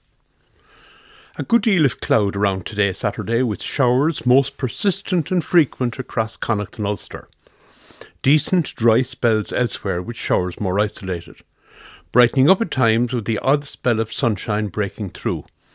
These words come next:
Highest temperatures of fourteen to seventeen or eighteen degrees.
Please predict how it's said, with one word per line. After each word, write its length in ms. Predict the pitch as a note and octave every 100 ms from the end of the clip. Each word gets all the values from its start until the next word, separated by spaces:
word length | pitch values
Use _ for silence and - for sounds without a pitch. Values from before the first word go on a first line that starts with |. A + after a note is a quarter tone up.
| _
Highest 320 | A#2 G2 -
temperatures 580 | D3+ D3 D3+ - D#3 -
of 80 | -
fourteen 760 | - D#3 D3+ - C#3 B2 A#2
to 120 | - G#2
seventeen 720 | - C#3 C3 A2 A#2 G#2 G#2+
or 180 | G#2+
eighteen 420 | - G#2+ F#2 G#2 G2
degrees. 580 | F2 G#2 G2 D2 -